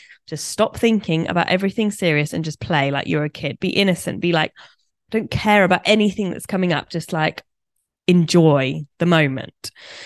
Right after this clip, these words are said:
So reading for me, like, reading more chilled, playful books or, like, more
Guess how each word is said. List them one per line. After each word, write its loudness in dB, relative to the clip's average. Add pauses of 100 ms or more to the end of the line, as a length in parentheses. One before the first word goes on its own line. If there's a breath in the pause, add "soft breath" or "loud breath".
(240 loud breath)
So 2
reading 0
for -8
me, 0
like, -2
reading -4
more 0
chilled, -2
playful -4
books -6
or, 0
like, -2
more -2